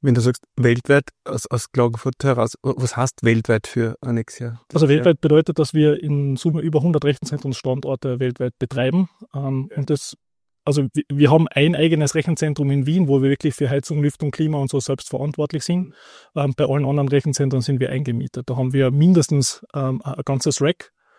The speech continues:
Speaker 2: wo wir unsere eigene Hardware hinschicken. Also es ist so, dass wir da Server von Kunden oder von, von dem, äh, Rechenzentrumsprovider zumieten würden oder so. Das ist alles unser eigenes Zeug.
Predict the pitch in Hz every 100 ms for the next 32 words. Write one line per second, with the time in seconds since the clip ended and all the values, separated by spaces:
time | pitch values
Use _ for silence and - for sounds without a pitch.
0 | _ 165 147 147 147 139 135 139 127 123
1 | 127 - 151 180 - 185 - 135 135 135
2 | 131 - 135 - 127 127 - - 151 151
3 | 143 156 135 165 165 156 - 143 120 143
4 | 139 135 - - 147 139 135 135 131 135
5 | - - _ 156 143 135 156 160 135 -
6 | 135 135 131 127 - 185 185 - 156 170
7 | 170 156 165 147 135 - 139 147 - 135
8 | 135 139 135 131 165 151